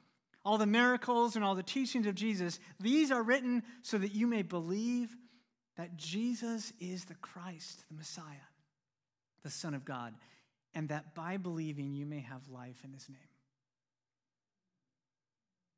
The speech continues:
So why, why the scriptures? So that we may have life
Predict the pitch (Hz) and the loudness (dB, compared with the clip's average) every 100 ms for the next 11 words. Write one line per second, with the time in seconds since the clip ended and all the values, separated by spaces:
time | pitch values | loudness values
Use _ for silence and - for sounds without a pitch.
0 | _ _ _ - 226 196 190 208 226 180 | _ _ _ -4 -2 0 -2 0 0 -2
1 | - _ _ _ _ 196 220 254 247 - | -10 _ _ _ _ -6 2 4 2 0
2 | 254 - 208 147 - - _ _ _ _ | -8 -6 -8 -8 -14 -18 _ _ _ _
3 | _ _ _ _ _ _ _ _ _ _ | _ _ _ _ _ _ _ _ _ _
4 | _ _ _ - 170 156 156 156 165 139 | _ _ _ -6 -4 -4 -6 -6 -6 -8
5 | 139 135 135 131 135 - - | -10 -12 -14 -14 -14 -16 -20